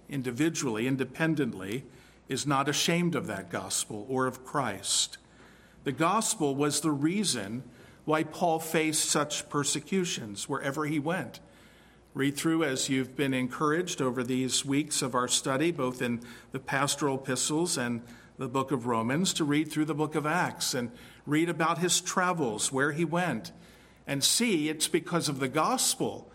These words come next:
that people took offense at Paul. Consider all that he was willing to endure for the sake of preaching the gospel as he was called to the Gentiles. He knew personally what he wrote to the Philippians,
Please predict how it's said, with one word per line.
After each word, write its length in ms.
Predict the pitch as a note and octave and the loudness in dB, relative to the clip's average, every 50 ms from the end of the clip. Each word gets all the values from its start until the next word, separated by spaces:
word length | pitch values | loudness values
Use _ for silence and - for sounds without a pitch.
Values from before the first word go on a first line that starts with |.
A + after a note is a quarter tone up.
| - - - - - - - | -20 -20 -20 -20 -20 -6 -2
that 180 | - D#3 D3+ - | -2 -2 0 2
people 320 | F3 E3 E3+ E3 D3+ D3 | 0 2 2 2 0 0
took 260 | D3 - D#3 C3 - | 2 0 0 0 0
offense 580 | C#3+ B2 - - F#3 F#3 E3+ D3 C3+ - - - | -2 -4 -2 0 0 2 2 2 2 2 0 0
at 180 | C#3 C3 - - | 0 -2 -6 -8
Paul. 540 | - - F#3+ F#3+ F3 C#3+ A2 G2 - - - - - - - - - - - - - | -6 -4 -2 0 0 0 0 -2 -6 -14 -18 -20 -20 -20 -20 -20 -20 -20 -20 -6 -2
Consider 440 | D#3+ D3+ D3 - G#3 G3+ F#3 F#3 F3 | 0 2 4 4 4 4 4 4 4
all 200 | F3 F3+ G#3 G#3 | 4 2 2 0
that 140 | G3+ F3+ | 0 0
he 100 | F3 G3 | 0 2
was 200 | F#3 F#3 F3+ D3 | 2 2 2 2
willing 320 | D#3 F#3 F#3+ F#3 F#3+ F#3+ F3+ | 0 0 2 0 0 0 0
to 120 | E3+ F#3 F#3 | 0 0 0
endure 540 | F#3+ F3+ E3+ F3 F#3+ G3+ G#3+ A3 A3+ G#3+ | 0 2 2 2 2 2 2 0 -2 -2
for 120 | - - C#3+ | -2 -4 -2
the 140 | C3 C#3+ C#3 | -2 0 0
sake 380 | - - E3+ E3 D3+ C#3 - D3+ | 2 2 2 2 2 0 0 -2
of 220 | C#3+ C3 C3+ - - - - - - - - | -2 -2 -4 -8 -14 -16 -20 -20 -20 -18 -4
preaching 520 | - G3+ G3+ G#3 E3+ - - D#3+ C#3+ C#3+ | 0 0 0 0 0 -2 0 2 2 2
the 80 | D3 D3 | 2 2
gospel 600 | C#3 D3+ D3+ D#3 D#3 D3 - - - C3 B2 B2+ | 2 2 2 2 2 0 -2 0 0 -2 -2 -2
as 160 | C3+ C3+ - | -2 -2 0
he 100 | - C#3 | 0 0
was 200 | C3 C#3 C#3 - | 0 0 0 -2
called 420 | - - E3 D#3 C3 A#2+ A#2+ A#2 | -2 -2 0 0 0 0 -2 -2
to 80 | - C#3+ | -4 -4
the 140 | B2 C3+ C3 | -4 -4 -4
Gentiles. 880 | B2+ C3+ C#3 D3+ E3+ E3 - B2 - F#2+ F#2+ G2 G#2+ - - - - - - - - - - - - - - - - - | -2 0 0 0 0 -2 -4 -6 -10 -10 -12 -12 -8 -6 -6 -6 -6 -8 -14 -20 -20 -20 -20 -20 -20 -20 -20 -20 -12 -4
He 140 | - E3+ D#3+ | 0 2 2
knew 360 | D#3 E3+ G#3+ A3+ E3 C3+ B2 | 4 4 4 2 2 0 -2
personally 640 | - - - G3 G#3+ A3 - - F3+ C#3 B2 A#2 A#2 | -6 -2 0 0 0 2 0 0 0 0 0 -2 0
what 220 | A#2+ C3+ C#3 C3+ | 0 0 0 2
he 100 | C#3 D3+ | 2 0
wrote 300 | C#3+ C#3 C#3+ C#3+ D3 D3 | 2 2 2 2 2 0
to 80 | - D#3 | -2 -2
the 120 | D3 D#3 | -2 -2
Philippians, 840 | D3 - E3 D3+ D#3+ F3 E3+ F3 D#3+ B2 G#2 G2 F#2+ F#2+ - - - | -2 0 0 0 0 0 0 0 -2 -2 -4 -6 -6 -4 -2 -2 -2